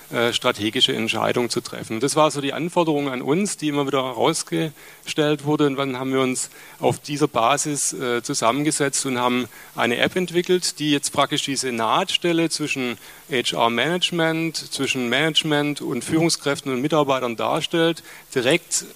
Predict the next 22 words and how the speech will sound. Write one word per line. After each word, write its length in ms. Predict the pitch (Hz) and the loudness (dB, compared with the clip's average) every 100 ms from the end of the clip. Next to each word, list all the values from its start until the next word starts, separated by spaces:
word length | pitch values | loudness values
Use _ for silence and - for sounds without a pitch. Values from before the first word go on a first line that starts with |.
| - | 0
aktiv 480 | 147 - - 165 151 | 0 2 -2 0 0
am 160 | 123 | -4
Arbeitsplatz. 880 | 117 139 160 156 156 - 147 143 - | -2 0 2 2 0 -2 -2 -2 -4
Das 160 | 135 127 | -4 0
heißt, 340 | 123 117 - | 0 0 -6
äh, 140 | 127 | -6
jede 520 | 117 135 139 139 117 110 - - | -4 -2 2 4 4 2 -12 -18
Führungskraft 640 | - 139 147 - 131 127 - | -8 -2 0 2 4 4 2
hat 140 | 120 | -4
eben 240 | 139 120 120 | -2 -2 -2
diese 420 | 127 123 120 110 - - - - | -2 2 2 2 -2 -20 -20 -4
App 320 | 127 123 104 | 0 0 2
bei 180 | 123 117 | 4 4
sich 340 | - 131 - - | 2 -4 -6 -4
im, 340 | 123 113 110 113 113 | -4 -2 -4 -6 -6
im 100 | 113 | -6
Smartphone 640 | 120 113 160 - 156 147 | 0 0 0 0 0 2
und 140 | 139 | 0
kann 260 | 131 131 127 | -2 -4 -4
diese 260 | 139 139 160 | -4 -2 -2
Informationen 920 | 135 135 120 117 - 127 135 156 143 - - | -2 -2 -2 -2 0 2 4 2 -4 -12 -4
letztendlich 600 | 143 - - 120 131 - | 0 0 0 0 0 -4